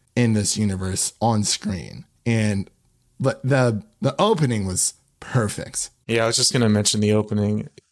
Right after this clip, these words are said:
Speaker 2: Um, you were talking about how, uh, Shuri kind of has doubts about the more spiritual aspects of her culture because she's more into science and, and, um, fa-, the factual nature of science. But the opening scene where she's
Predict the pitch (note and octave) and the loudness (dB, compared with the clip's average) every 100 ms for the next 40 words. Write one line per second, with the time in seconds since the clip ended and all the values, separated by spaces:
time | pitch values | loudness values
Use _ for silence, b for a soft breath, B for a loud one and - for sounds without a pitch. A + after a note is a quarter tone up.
0 | _ G#2 G#2 G#2 G#2+ G#2+ G#2+ G#2+ G#2 G#2 | _ -2 0 0 0 2 0 2 0 2
1 | G2+ G2 G2+ - - - - - - G#2 | 2 2 0 -4 -10 -8 -4 -2 2 4
2 | G#2 G2+ G2 - G#2+ G#2 G#2+ F#2+ - F#2+ | 4 4 2 0 0 2 2 0 2 0
3 | G2 - F#2+ G2 - - _ _ - G#2+ | 0 -2 0 0 -2 -10 _ _ -6 -2
4 | G#2 - G#2+ G2 G2 G#2+ G2 G2+ - G2 | 0 0 0 0 2 2 2 0 0 -2
5 | - G2+ G2+ A2 G2+ - G#2 G2+ - F#2+ | -2 -2 -2 0 -2 0 -2 -2 -2 -2
6 | G2+ F#2 G2+ G2+ F#2+ B B B B - | -2 -2 0 0 0 B B B B -2
7 | G#2 - A2+ G#2 G#2 G2+ - G2 G2 F#2 | 2 2 2 2 2 2 2 0 0 -2
8 | - - F#2+ G2 G2 F#2+ F#2+ F#2+ - _ | -8 -6 -2 -2 -2 -2 -4 -8 -14 _
9 | _ - - A2+ A#2+ A#2+ B2 A2 - G#2+ | _ -6 0 0 0 0 0 0 0 2
10 | G2+ G2 - G#2+ G2+ - G2 F2+ - G2 | 2 0 -2 -2 -2 0 0 2 0 2
11 | G2+ G#2+ - - F2+ F2 - - G#2 G2 | 2 2 0 -2 -2 -4 -8 -6 -2 0
12 | G2+ G#2 G2+ - G2+ G#2 G#2 G2 F#2+ F#2+ | 0 0 0 0 2 2 2 2 0 -2
13 | - G2 F2+ - - | -4 -4 -2 -4 -6